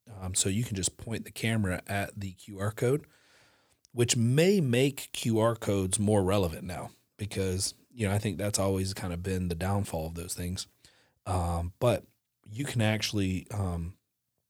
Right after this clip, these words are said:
have that create a contact, uh, from the Q R code, which is really cool. They still gotta hit the button to save it, but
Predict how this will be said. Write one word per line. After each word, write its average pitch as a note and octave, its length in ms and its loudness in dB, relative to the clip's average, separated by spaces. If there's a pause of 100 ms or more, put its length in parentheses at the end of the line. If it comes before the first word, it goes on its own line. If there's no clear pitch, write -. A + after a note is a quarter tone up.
(420)
have G#2+ 240 4
that G2+ 220 2
create G#2 360 0
a F2 40 -4
contact, G#2+ 580 -4 (800)
uh, F2+ 260 -4
from G#2 240 0
the F#2 80 -4
Q F#2 220 -4
R G2 120 -2
code, - 340 -10 (280)
which G2 200 -8
is F#2+ 140 -2
really F#2 160 -2
cool. F#2+ 220 -2
They E2+ 100 -4
still C3+ 340 4
gotta A2 220 0
hit G2+ 240 -2
the F#2+ 100 -6
button F2+ 400 -2
to F2 80 -8
save G#2 360 2
it, E3+ 200 -6 (360)
but G2 400 -4